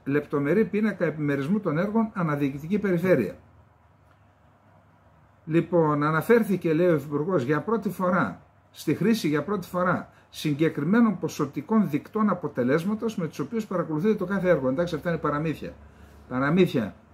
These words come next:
Το έργο, το πρόβλημα πρέπει να μπει στη βάση του, σε μια τοπική, δημοτική, περιφερειακή, εθνική βάση. Και με βάση αυτό να γίνουν τα έργα. Είπε για την εξοικονόμηση πόσιμου ύδατος από τη μείωση διαρροών. Αυτό είναι το πρόβλημα;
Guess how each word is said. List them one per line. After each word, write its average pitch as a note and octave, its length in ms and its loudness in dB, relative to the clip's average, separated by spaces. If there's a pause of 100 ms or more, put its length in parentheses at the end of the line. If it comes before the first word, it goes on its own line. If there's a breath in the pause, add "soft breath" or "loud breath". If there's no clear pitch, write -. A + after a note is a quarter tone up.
(180)
Το C3+ 120 2
έργο, F#3 600 2 (400)
το D#3+ 120 0
πρόβλημα G3 800 0
πρέπει G#3+ 440 2
να F3+ 240 2
μπει E3+ 280 4
στη F3+ 320 -2
βάση F3 480 2
του, G2+ 340 -6 (340 soft breath)
σε D3+ 180 -2
μια E3+ 480 4
τοπική, E3+ 560 0
δημοτική, E3 600 0
περιφερειακή, E3+ 500 2
εθνική G#3+ 360 4
βάση. F#3 420 4 (380 loud breath)
Και D3+ 120 -4
με E3 120 2
βάση G#3+ 260 0
αυτό G3+ 220 0
να F#3+ 100 4
γίνουν D3+ 300 4
τα C3 100 6
έργα. G#2 340 0 (2500)
Είπε G3+ 400 4
για E3 200 4
την D#3+ 260 0
εξοικονόμηση E3+ 840 2
πόσιμου E3+ 380 0
ύδατος F3+ 300 0
από D3 120 -2
τη D3+ 80 -2
μείωση E3+ 340 2
διαρροών. D3 500 2
Αυτό B2 180 0
είναι C3+ 100 2
το C#3 80 -2
πρόβλημα; D#3+ 500 0